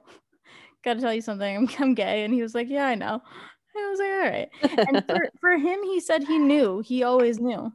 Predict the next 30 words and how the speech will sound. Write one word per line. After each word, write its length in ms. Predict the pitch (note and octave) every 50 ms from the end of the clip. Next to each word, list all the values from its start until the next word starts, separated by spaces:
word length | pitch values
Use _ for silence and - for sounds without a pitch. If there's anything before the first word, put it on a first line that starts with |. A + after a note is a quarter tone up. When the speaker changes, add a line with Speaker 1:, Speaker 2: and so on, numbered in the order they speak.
| _ -
Speaker 1:
So 140 | - - B3
I'm 120 | A#3+ A#3
like, 200 | A#3 A3 A3 - _ _ -
"Okay." 420 | C4+ C4+ - A#3 F#3 F3+ A3 - _ _ _ _ -
Speaker 2:
Huh. 160 | C4+ B3+ A#3 - _ _ _ _ _ _ - A#3+
Speaker 1:
Like, 200 | A3+ A3 G#3+ A3
one 280 | A3 A#3 B3+ C4+ C#4 C4
parent 440 | - B3+ A#3 A3+ A3+ A3 G3 - _ -
<laughs> 360 | C#4+ - - - - D4+ - -
Speaker 2:
Right. 380 | D4+ - - - A#3+ A#3+ A#3
Speaker 1:
was 80 | A3 - _ _ _ _ - - - _ -
more 160 | D4+ B3+ A#3+ A3+
perceptive 720 | - B3 A3 A3 - G#3+ G#3+ G#3+ - C4+ C4+ C4 C4 A#3+ A3+
or 120 | G#3+ G#3
maybe 360 | G3+ G#3 G#3 G3+ G#3+ A3 G#3+ G3+
less 380 | - A3 G#3+ G3 G3+ G#3 -
in 100 | A3 G#3 G3
denial, 640 | G3 G3 G3 A3 A#3+ B3 A#3+ B3 B3 A#3+ A#3+ A#3+ A#3
more, 520 | A3+ G#3 F#3+ F#3+ G3 G3 G3+ G3 G#3 - - C#4+
mm, 200 | A#3 A#3 A3+ G#3+
I 120 | G3+ G#3 G#3+
don't 120 | A3+ B3+ C#4
know. 140 | B3 G3+
I 140 | E3+ F#3 G3
don't 140 | G3 G3 F#3+
know. 220 | F#3 F3+ G3+ A3 _ _ _ _ _ _ _ _ _ _ _ -
I 120 | G#3+ G#3+
don't 100 | A3 G#3+
know 120 | G3+ G3 F#3+
what, 160 | F#3 F#3 -